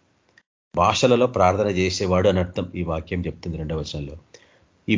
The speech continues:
భాషలో ప్రార్థన చేసేవాడు మర్మంలని, ఆత్మ వలన మర్మంలను పలుకుతున్నాడంట. అంటే బైబిల్ మర్మములు నీకు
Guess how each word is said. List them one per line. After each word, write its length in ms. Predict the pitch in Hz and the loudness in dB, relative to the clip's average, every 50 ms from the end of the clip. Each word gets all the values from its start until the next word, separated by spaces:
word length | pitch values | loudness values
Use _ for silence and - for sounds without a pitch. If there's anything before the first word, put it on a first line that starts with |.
| 78 73 85 | 0 2 2
భాషలో 400 | 90 92 120 - - 156 165 160 | 2 2 2 0 -2 0 0 0
ప్రార్థన 400 | 160 - 107 98 98 101 110 104 | 2 2 2 2 2 0 -2 -2
చేసేవాడు 1000 | 107 98 98 98 92 - 95 92 87 87 80 78 78 76 78 78 85 101 127 147 147 - _ _ _ _ _ _ _ - 76 73 76 78 | -2 0 0 0 0 0 -2 0 0 0 -2 -2 -2 -4 -4 -2 -2 -2 -4 -6 -8 -12 _ _ _ _ _ _ _ -10 -8 -6 -4 -2
మర్మంలని, 600 | 80 87 101 120 135 151 151 147 139 123 110 113 120 - - - | 0 2 2 4 4 4 4 4 4 4 2 2 0 -2 -2 0
ఆత్మ 280 | 98 110 131 135 143 135 | 2 2 2 2 2 2
వలన 240 | 135 127 117 120 | 2 2 2 0
మర్మంలను 600 | 127 117 107 101 104 117 131 147 147 151 151 139 | -2 -2 0 0 0 2 2 2 2 2 0 2
పలుకుతున్నాడంట. 560 | 127 113 104 90 - - 95 92 82 73 - 76 71 73 - _ _ _ _ - | 2 0 0 -2 -6 -4 -2 -2 -2 -2 -4 -8 -10 -10 -12 _ _ _ _ -10
అంటే 360 | 85 87 135 156 190 180 - - _ _ - - _ _ _ - - | -4 0 0 0 0 -2 -8 -18 _ _ -20 -20 _ _ _ -12 -4
బైబిల్ 520 | 69 85 90 110 127 123 120 143 143 131 | 0 2 4 4 2 2 2 2 2 2
మర్మములు 640 | 113 90 87 92 95 101 101 110 110 110 110 110 110 | 2 2 2 2 2 0 0 -2 -2 0 0 0 -2
నీకు 400 | 104 104 101 101 92 - 95 | -2 -2 -4 -4 -4 -2 -2